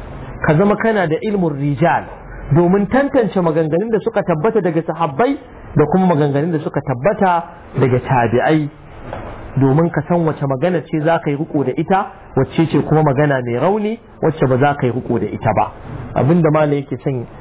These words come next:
Ibn Rajab, malam Ibn Rajab yake nuna mana kenan. Shi ne sai yake cewa, "Kama ya raman ƙalla ilmuhu bi zalika." Kamar yadda wanda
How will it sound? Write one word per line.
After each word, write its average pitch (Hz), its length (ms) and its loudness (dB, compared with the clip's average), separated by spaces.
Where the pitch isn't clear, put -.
Ibn 151 240 4
Rajab, 135 400 2
malam 147 240 2
Ibn 143 240 -4
Rajab 135 280 -2
yake 120 300 -4
nuna 131 300 2
mana 117 200 -2
kenan. 82 340 -10
Shi 311 140 4
ne 262 200 4
sai 220 160 4
yake 196 160 2
cewa, 185 240 2
"Kama 214 400 2
ya 214 160 0
raman 202 480 -4
ƙalla 214 400 -2
ilmuhu 185 540 -2
bi 147 120 -2
zalika." 143 540 0
Kamar 175 300 2
yadda 208 520 2
wanda 208 440 2